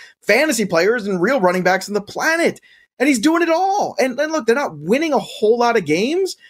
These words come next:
but they're competing with the big boys. They're showing up in these games. A-, and I think it's reality. I think that, and it was very telling, too. I saw something fly around this weekend that there were some rumors in Minnesota that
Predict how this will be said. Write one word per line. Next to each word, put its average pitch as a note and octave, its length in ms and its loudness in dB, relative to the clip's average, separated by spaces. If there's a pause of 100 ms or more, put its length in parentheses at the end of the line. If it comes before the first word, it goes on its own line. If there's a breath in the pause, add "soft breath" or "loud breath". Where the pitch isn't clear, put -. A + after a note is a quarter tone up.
(200 soft breath)
but F3 120 -2
they're A#3 120 6
competing A3 560 0
with G#3+ 140 2
the D#3+ 80 2
big A#3 260 0
boys. A#3 300 0
They're F#3+ 100 0
showing B3 420 0
up C4 160 0
in C#4+ 140 -2
these D#3 160 -6
games. E3 540 -2 (440 loud breath)
A-, F3 160 -2
and G#3 160 4
I C4 200 2
think E4 180 -4
it's F4 140 -2
reality. A#3+ 520 0
I D3+ 140 2
think A#3 360 -4
that, F3 220 2
and F3 140 2
it F3+ 40 2
was D#3+ 100 2
very C4+ 200 2
telling, A3 360 0
too. C#3 260 0
I B2 60 2
saw F#3 240 0
something D3 400 -2
fly D3 160 0
around C#3 220 2
this C3 120 -4
weekend C3+ 300 -2
that A#2+ 60 -2
there B2 100 2
were A#2+ 60 -2
some A#2+ 200 -4
rumors D#3 400 2
in B2+ 100 -2
Minnesota B2+ 520 0
that A#2 240 0